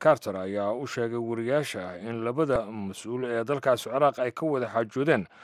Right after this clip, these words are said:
baahida loo qabo in ay ku guuleystaan in si buuxda dib ay ugu qabsadaan Ramadi, ayna sii wadaan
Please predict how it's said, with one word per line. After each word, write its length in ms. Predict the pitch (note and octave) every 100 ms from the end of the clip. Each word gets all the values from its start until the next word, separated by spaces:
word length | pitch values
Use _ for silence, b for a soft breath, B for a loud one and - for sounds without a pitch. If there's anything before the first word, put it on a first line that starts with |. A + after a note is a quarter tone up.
| B B B _
baahida 320 | B2+ D3 G3+
loo 160 | F3+ E3+
qabo 400 | B2+ G#2+ A2 B2+
in 320 | B2 B2 C#3
ay 320 | C3 C3 B2+
ku 160 | B2 D#3+
guuleystaan 840 | C#3 C#3 C3+ B2 - F3 B2+ G2 G2
in 160 | A2
si 240 | A2 - F#3
buuxda 800 | D3 B2 A2 G#2 B2 B2 B2+ A#2 G#2+
dib 240 | C#3 C#3
ay 160 | C#3 C3
ugu 160 | C3+
qabsadaan 640 | D#3 C#3 - C#3 C#3+ C3+ C3
Ramadi, 560 | C3+ A#2 C3 E3 C3+ G2 G2
ayna 320 | G2 G#2 G#2
sii 320 | G2+ - D3+
wadaan 480 | E3 C#3+ D3+ A#2+ G#2